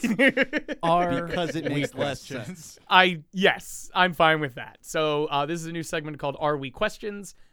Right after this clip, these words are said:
Speaker 1: Uh, this is also the opening salvo to the general public.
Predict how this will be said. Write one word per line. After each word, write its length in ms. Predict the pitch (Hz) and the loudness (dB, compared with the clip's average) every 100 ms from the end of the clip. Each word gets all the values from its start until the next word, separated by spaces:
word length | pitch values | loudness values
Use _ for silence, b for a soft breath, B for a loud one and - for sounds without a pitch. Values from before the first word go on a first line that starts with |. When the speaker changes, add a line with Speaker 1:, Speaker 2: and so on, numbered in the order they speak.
| - - | -12 -2
Speaker 1:
Uh, 200 | 151 147 | 0 2
this 180 | 202 | -2
is 100 | 220 | -2
also 360 | 175 214 220 202 | -2 -2 -2 -6
the 180 | 165 165 | -6 -4
opening 540 | 165 156 156 147 139 - | -4 -2 -4 -6 -8 -12
salvo 560 | - 160 151 139 139 135 | -4 0 2 0 -4 -6
to 120 | 143 | -8
the 80 | 127 | -10
general 340 | 120 131 123 | -8 -8 -8
public. 460 | 117 180 156 131 - | -6 -4 -4 -8 -12